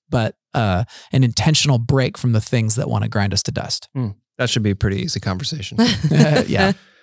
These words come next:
Speaker 2: Um, okay, so we're gonna do that next week. And, uh, if you're new to the show,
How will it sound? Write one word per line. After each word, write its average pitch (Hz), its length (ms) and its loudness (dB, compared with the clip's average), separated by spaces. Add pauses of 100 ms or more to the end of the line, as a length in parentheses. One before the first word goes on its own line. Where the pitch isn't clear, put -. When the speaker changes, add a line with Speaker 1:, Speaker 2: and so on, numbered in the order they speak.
(220)
Speaker 2:
Um, 175 300 0
okay, 170 280 2
so 170 140 4
we're 175 100 6
gonna 190 120 4
do 180 140 4
that 165 240 2
next 156 240 0
week. 151 360 2 (220)
And, 143 300 2
uh, 131 560 2 (280)
if 143 200 0
you're 143 100 2
new 143 160 4
to 151 80 4
the 139 60 2
show, 160 560 2